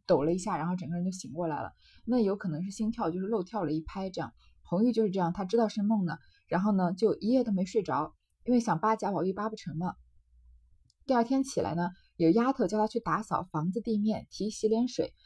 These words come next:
可见红玉的工作是比较这种粗使丫头的。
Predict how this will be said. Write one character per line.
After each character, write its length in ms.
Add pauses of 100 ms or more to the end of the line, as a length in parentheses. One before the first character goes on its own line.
(100)
可 160
见 200
红 200
玉 60
的 80
工 200
作 180
是 160
比 160
较 200 (140)
这 80
种 160
粗 220
使 160
丫 180
头 140
的。 160